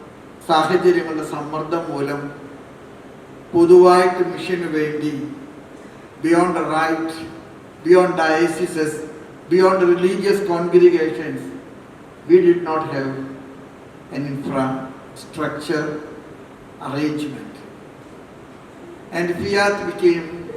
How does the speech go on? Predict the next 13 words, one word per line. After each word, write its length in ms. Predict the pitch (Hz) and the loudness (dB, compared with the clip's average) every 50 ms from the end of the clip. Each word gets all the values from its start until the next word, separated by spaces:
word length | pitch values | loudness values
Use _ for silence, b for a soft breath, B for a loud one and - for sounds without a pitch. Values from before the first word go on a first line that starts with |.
| - - - - - - - - - - - - - - - - - - - - - - | -14 -14 -16 -16 -18 -18 -20 -20 -20 -20 -20 -20 -20 -20 -20 -20 -20 -20 -20 -20 -16 -12
an 180 | 143 143 151 156 | -10 -8 -8 -6
instrument, 720 | 170 170 180 185 185 - - - - 180 170 147 135 135 139 | -6 -6 -6 -6 -8 -10 -14 -12 -8 -8 -6 -6 -6 -6 -6
a 120 | 139 139 135 151 | -8 -8 -6 -4
powerful 560 | 156 160 156 190 208 208 - - 208 196 175 | -4 -2 -2 -2 -2 -2 -4 -6 -4 -2 -2
instrument 920 | 160 147 139 135 143 - - - 165 147 131 135 127 127 131 123 - - - - - - - - - - - - - - - - - - - - - - - - - - - - - - - - - | -2 -2 -4 -6 -8 -10 -10 -10 -8 -4 -2 -2 -2 -2 -4 -8 -10 -12 -16 -18 -20 -20 -20 -20 -20 -20 -20 -20 -20 -20 -20 -20 -20 -20 -20 -20 -20 -20 -20 -20 -20 -20 -20 -20 -20 -20 -20 -18 -14
in 80 | - 127 | -10 -8
the 80 | 127 | -6
hands 300 | - - 135 127 131 - | -4 -4 -2 -4 -4 -4
of 200 | 127 131 - - | -6 -8 -10 -10
God. 260 | - - - - - - - - - - - - - - - - - - - - - - - - - - - - - - - - - - - - - - - | -10 -10 -10 -10 -12 -14 -14 -16 -18 -18 -20 -20 -20 -20 -20 -20 -20 -20 -20 -20 -20 -20 -20 -20 -20 -20 -20 -20 -20 -20 -20 -20 -20 -20 -20 -20 -20 -14 -8
Thank 520 | 151 151 151 156 156 151 151 151 - - - - - - - - - - - - - - - - - - | -6 -4 -4 -4 -4 -6 -8 -10 -12 -14 -16 -18 -18 -20 -20 -20 -20 -20 -20 -20 -20 -20 -20 -18 -10 -6
the 100 | 139 139 | -4 -2
Lord. 480 | 135 135 143 147 151 151 - - - | -2 0 2 2 2 2 0 -2 -6